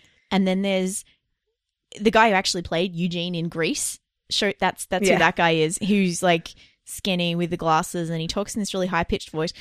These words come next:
Speaker 1: The kind
Speaker 2: Nasal
Speaker 1: of
Speaker 2: voice.
Speaker 1: na-, yeah, nasal, sorry. The kind of nerd we haven't seen in a long time.
Speaker 2: Because this
Speaker 1: It's,
Speaker 2: ridiculous
Speaker 1: yeah.
Speaker 2: stereotype.
Speaker 1: It, this was back before nerdy,
Speaker 2: But
Speaker 1: nerdiness
Speaker 2: it's
Speaker 1: became
Speaker 2: the guy
Speaker 1: cool.
Speaker 2: on The Simpsons, the one, the,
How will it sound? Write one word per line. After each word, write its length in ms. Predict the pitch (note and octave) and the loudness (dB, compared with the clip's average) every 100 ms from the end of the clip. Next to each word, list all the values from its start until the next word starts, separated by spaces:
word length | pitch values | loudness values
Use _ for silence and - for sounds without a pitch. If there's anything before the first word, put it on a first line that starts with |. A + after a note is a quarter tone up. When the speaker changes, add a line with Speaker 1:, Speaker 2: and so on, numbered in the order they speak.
| - - | -18 -2
Speaker 1:
The 80 | G3 | 4
kind 120 | F#3+ | 6
Speaker 2:
Nasal 160 | F#3 F#3 | 6 4
Speaker 1:
of 40 | |
Speaker 2:
voice. 380 | E3+ D#3+ F3 - | 4 2 0 -4
Speaker 1:
na-, 240 | G#3+ G#3+ G#3 | 0 2 2
yeah, 120 | G3+ F3 | 0 0
nasal, 320 | F3 E3+ D#3 | -2 -4 -8
sorry. 340 | - F2+ - - - - - | -8 -6 -8 -12 -20 -20 -2
The 100 | A#3+ | -2
kind 320 | - C#4 F#4+ | 0 -2 0
of 80 | F4+ | 0
nerd 340 | B3+ A#3 A#3 | 2 4 2
we 120 | G3+ G#3 | 0 -2
haven't 260 | G3+ G#3 _ - | -2 -4 _ -12
seen 360 | - F#3 F#3 | -6 -4 -4
in 140 | E3 D#3+ | -4 -4
a 40 | |
long 220 | D3+ D3 | -6 -6
time. 460 | E3 E3 B2+ F#2+ G3 _ _ G#3 | -6 -6 -6 -8 -12 _ _ -8
Speaker 2:
Because 440 | A#3 A#3 D#4 C#4+ | -8 -4 -4 -4
this 320 | - D#4+ - | -6 -6 -8
Speaker 1:
It's, 60 | - | -10
Speaker 2:
ridiculous 1000 | A#3+ A#3+ _ - B3+ A#3 - C#4 C4 A#3 | -8 -8 _ -2 0 2 4 4 4 6
Speaker 1:
yeah. 200 | C#4 E4+ | 8 8
Speaker 2:
stereotype. 600 | E4+ B3 E3+ - F#3+ - - - - | 10 10 8 6 2 -4 -12 4 6
Speaker 1:
It, 240 | C4 - | 6 4
this 180 | B3 D4 | 0 0
was 160 | E4+ D4+ | 0 2
back 220 | C4 C#4 | 2 2
before 280 | C#4+ - A#3+ | 0 -2 0
nerdy, 400 | G3 G3+ G#3 - - | 2 0 -2 -8 -8
Speaker 2:
But 80 | F#3+ F#3+ | -4 -2
Speaker 1:
nerdiness 140 | G3+ G3 | -2 -4
Speaker 2:
it's 80 | |
Speaker 1:
became 240 | - E4+ A#3+ | -4 -6 -2
Speaker 2:
the 20 | |
guy 220 | D#4 F4 | 0 0
Speaker 1:
cool. 80 | E4 | 0
Speaker 2:
on 160 | C4 G#3+ | -2 -6
The 100 | C4 | -10
Simpsons, 640 | - D#4+ - D3 - F3+ | -8 -10 -8 -12 -12 -12
the 140 | - G#3 | -8 -6
one, 380 | G#3+ G#3+ G#3 - | -6 -6 -8 -6
the, 240 | G#3 F3 | -4 -4